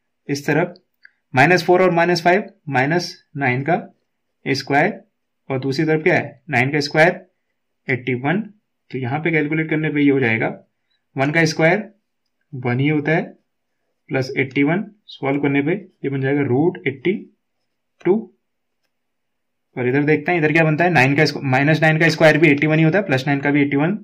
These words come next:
तो ये again बनेगा मेरे पास एटी वन प्लस एटी वन। तो इसको मैं क्या लिख सकता हूँ, कितने एटी वन आ गए, टू, यानी टू into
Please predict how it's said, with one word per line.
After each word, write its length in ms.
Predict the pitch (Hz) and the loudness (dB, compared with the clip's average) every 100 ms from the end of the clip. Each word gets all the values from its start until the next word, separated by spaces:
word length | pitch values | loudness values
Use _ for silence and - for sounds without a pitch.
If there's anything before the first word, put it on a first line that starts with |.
| _ 131 | _ -2
तो 60 | |
ये 100 | 127 | 0
again 280 | 131 135 147 | 2 0 0
बनेगा 240 | 139 143 139 | 0 0 -2
मेरे 140 | 135 | 0
पास 260 | 139 170 - _ _ _ _ _ _ _ | 0 -2 -6 _ _ _ _ _ _ _
एटी 280 | 139 139 151 | -6 -4 -2
वन 200 | 147 156 151 | 0 -2 -2
प्लस 340 | 143 202 - - _ _ | -2 -2 -4 -16 _ _
एटी 300 | 139 117 160 156 | -6 -6 -6 -8
वन। 240 | - - _ - _ _ _ 147 | -8 -16 _ -20 _ _ _ -6
तो 60 | |
इसको 180 | 139 165 | -2 0
मैं 100 | 170 | 0
क्या 100 | 170 | 0
लिख 100 | 170 | -2
सकता 220 | 165 165 | -4 -4
हूँ, 220 | 170 220 - _ _ _ _ _ _ _ - _ - | -6 -6 -14 _ _ _ _ _ _ _ -20 _ -6
कितने 220 | 160 208 | 0 4
एटी 140 | 165 | 6
वन 140 | 170 131 | 6 6
आ 60 | 107 | 2
गए, 140 | 107 160 - _ - | -2 -10 -20 _ 0
टू, 320 | 180 240 285 147 | 2 2 -2 -4
यानी 220 | 123 127 | -2 -2
टू 200 | 139 147 | 0 0
into 240 | 147 202 | 2 0